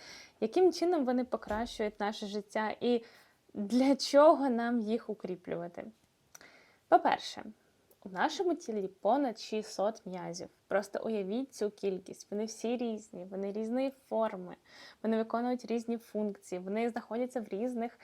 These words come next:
направленнях, площинах і так далі. Вони є маленькі, довгі, короткі і взагалі різні. Насправді наше тіло дуже цікаве, і ще більше цікавих фактів про тіло ви зможете побачити в мене в Телеграмі. Я туди додам ще плюс десять цікавих фактів.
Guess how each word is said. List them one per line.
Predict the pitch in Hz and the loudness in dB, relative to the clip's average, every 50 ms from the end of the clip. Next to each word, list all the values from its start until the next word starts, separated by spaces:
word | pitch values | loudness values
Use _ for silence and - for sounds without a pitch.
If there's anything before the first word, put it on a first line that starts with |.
| - - - - - - - - | -20 -20 -20 -20 -20 -12 -4 0
направленнях, | 233 240 233 - - 202 214 240 247 247 247 226 220 220 220 - - | 2 2 2 2 2 2 2 2 2 2 0 0 -2 -4 -6 -10 -8
площинах | - 220 233 226 - - - 214 240 254 254 226 226 - - | -4 -4 -4 -4 -4 -6 -4 -2 -2 -2 -2 -2 -4 -8 -10
і | 196 | -8
так | - 220 214 196 | -6 -4 -4 -2
далі. | 196 202 208 214 196 185 | -2 -2 -2 -2 -2 -4
Вони | 185 202 226 247 | -2 -2 0 0
є | 269 262 | 0 0
маленькі, | 262 269 254 247 262 285 294 302 285 - 285 285 277 | 0 0 0 0 0 0 0 -2 -2 -2 0 0 0
довгі, | 240 202 214 247 269 285 262 269 262 233 240 247 254 269 262 | 0 2 2 4 6 4 4 2 0 -2 -2 -2 -2 -2 -4
короткі | - - 254 247 247 254 277 277 277 - - 247 247 247 247 240 240 240 - - - - _ | -2 0 2 4 4 6 4 4 2 -2 -6 -4 -4 -2 -2 -4 -4 -6 -10 -14 -20 -12 _
і | - 240 | -4 -4
взагалі | 220 226 247 233 240 240 233 233 226 | -2 -2 -2 -2 0 0 0 0 0
різні. | 208 220 220 208 196 - 185 165 180 - - - - - - - _ | 0 0 0 -2 -2 -4 -8 -8 -8 -10 -14 -20 -20 -20 -20 -18 _
Насправді | - 214 - - 226 233 233 220 220 | -12 -10 -4 -2 -2 0 0 -2 -4
наше | 202 202 208 - 220 | -4 -4 -6 -10 -10
тіло | - - 196 190 190 | -6 -6 -4 -4 -4
дуже | 175 170 180 - 190 196 185 175 | -6 -6 -6 -4 -4 -4 -4 -6
цікаве, | 165 - - - - 180 170 190 233 277 285 247 214 - - - | -8 -8 -10 -8 -6 -4 -2 -2 -2 -2 -4 -4 -6 -8 -10 -6
і | - 220 214 208 208 202 196 - _ - | -4 -2 -2 -2 -2 -4 -4 -6 _ -20
ще | - - - - 254 269 302 | -20 -18 -8 -2 0 2 2
більше | 285 226 196 220 220 220 - - 190 | 2 0 -2 -2 -4 -4 -6 -10 -10
цікавих | - - 185 - 208 220 220 175 175 - - - | -8 -8 -8 -6 -4 -4 -4 -6 -8 -10 -10 -6
фактів | 175 185 220 269 - - - 214 | -4 -4 -4 -4 -6 -8 -16 -16
про | 214 _ - - 190 | -16 _ -8 -8 -8
тіло | - - - 247 330 392 381 330 | -8 -8 -6 -2 -2 -2 -2 -2
ви | 254 254 | -4 -4
зможете | 240 226 220 247 - - - | -4 -4 -6 -8 -8 -10 -8
побачити | 208 202 208 254 - - - - | -4 -2 -2 -4 -4 -8 -8 -6
в | 240 | -4
мене | 214 202 208 214 226 | -4 -2 -2 -4 -4
в | 226 - | -6 -6
Телеграмі. | - - 202 196 196 196 - 190 190 226 269 330 330 285 | -4 -4 -2 -2 -2 -4 -6 -6 -6 -4 -4 -4 -2 -2
Я | 233 208 214 | -2 -2 -4
туди | 220 233 214 220 | -4 -2 -2 -2
додам | 202 202 196 185 202 220 269 311 | 0 -2 -2 -2 -2 -4 -4 -6
ще | 302 - - 220 196 | -6 -8 -8 -10 -10
плюс | - - 208 254 277 262 | -8 -4 -4 -2 -2 0
десять | - 220 208 - - 196 - | 0 -2 -2 -2 -4 -10 -8
цікавих | - - - 190 185 214 - | -8 -4 -4 -2 -4 -4 -4
фактів. | - 214 226 - - - 240 | -2 -2 -2 -2 -2 -4 -6